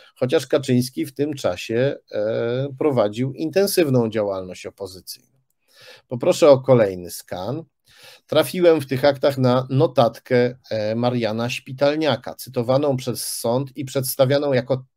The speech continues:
tę prawdziwą notatkę na temat Kaczyńskiego. Tę prawdziwą, której należy ufać i która, e, rzekomo Kaczyńskiego tutaj, e, e, uwalnia od wszelkich zarzutów i podejrzeń.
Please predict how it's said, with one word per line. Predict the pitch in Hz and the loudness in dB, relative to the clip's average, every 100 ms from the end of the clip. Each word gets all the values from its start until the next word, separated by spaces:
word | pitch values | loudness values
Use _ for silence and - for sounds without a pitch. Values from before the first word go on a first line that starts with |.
| _ | _
tę | 160 165 160 | 2 2 2
prawdziwą | 135 147 135 131 175 147 120 107 | 0 2 2 -2 -4 0 0 0
notatkę | 101 - 98 90 _ 95 | -6 -6 -8 -8 _ -12
na | 95 | -12
temat | 92 98 95 | -12 -14 -14
Kaczyńskiego. | - 101 - 95 - 104 90 - _ - - _ - | -14 -14 -12 -14 -12 -12 -12 -16 _ -20 -20 _ 2
Tę | 170 185 | 4 6
prawdziwą, | 143 135 117 156 170 170 143 | 6 6 4 -2 4 4 2
której | - 135 131 | -2 0 2
należy | 131 147 127 120 - | 2 2 0 -4 -6
ufać | 147 135 147 135 - _ _ _ _ | -8 2 2 2 -2 _ _ _ _
i | 151 170 - - | -6 -4 -6 -18
która, | - 135 131 127 127 131 - | -6 0 2 2 2 -2 -6
e, | 110 110 107 107 107 107 - - | -4 -4 -4 -4 -6 -8 -12 -12
rzekomo | 113 127 127 131 127 131 | -6 -4 0 2 2 0
Kaczyńskiego | 123 - 110 - - 110 117 | -4 -4 -8 -10 -10 -6 -6
tutaj, | 107 104 - 107 113 _ _ _ - | -8 -8 -4 -4 -4 _ _ _ -8
e, | 107 104 104 104 - _ _ _ - | -4 -4 -6 -8 -14 _ _ _ -18
e, | 131 - - | -18 -14 -6
uwalnia | 135 131 127 135 127 | 2 4 4 2 -2
od | 123 - | -4 -10
wszelkich | - 120 113 - 117 - | -6 -4 -4 -10 -14 -14
zarzutów | 123 120 110 120 120 - | -6 -6 -4 -6 -6 -8
i | 131 | -8
podejrzeń. | 123 110 92 64 - - | -6 -4 -6 -8 -14 -20